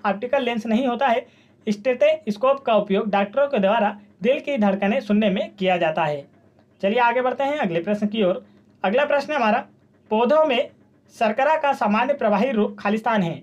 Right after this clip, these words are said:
चार ऑप्शन दिए गए आपको और आपसे पूछा गया है, पौधों में शर्करा का सामान्य प्रवाही रूप कौन सा है? तो इसका जो राइट आंसर है दोस्तों वह है ऑप्शन नंबर तीन, सुक्रोज।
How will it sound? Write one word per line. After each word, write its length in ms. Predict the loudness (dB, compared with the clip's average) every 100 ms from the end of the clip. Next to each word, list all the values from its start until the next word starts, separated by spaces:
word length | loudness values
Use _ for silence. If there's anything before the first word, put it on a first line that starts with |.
| -2
चार 160 | 0
ऑप्शन 240 | 0 -2 -4
दिए 120 | -4
गए 80 | -2
आपको 220 | -4 -2
और 60 | -2
आपसे 200 | -2 -4
पूछा 200 | -4 -2
गया 140 | 0
है, 160 | -2 -4
पौधों 280 | -2 0 2
में 180 | 0 -2
शर्करा 360 | -2 -4 -2 -2
का 140 | -2
सामान्य 340 | -2 -2 -2 -2
प्रवाही 300 | 0 0 0
रूप 200 | -2 -2
कौन 140 | -6
सा 100 | 0
है? 200 | 0 0 -6 -20 _ _ -2
तो 60 |
इसका 220 | -2 0
जो 200 | 0 0 0
राइट 240 | -2 0
आंसर 220 | -2 0
है 60 | 2
दोस्तों 260 | 0 0 -2
वह 120 | 0
है 220 | 0 -2 -2
ऑप्शन 240 | -2 0
नंबर 240 | 0 0 -2 -8 -20 _ _ _
तीन, 240 | -2 -2 -2 -8
सुक्रोज। 480 | -6 -2 2 0 0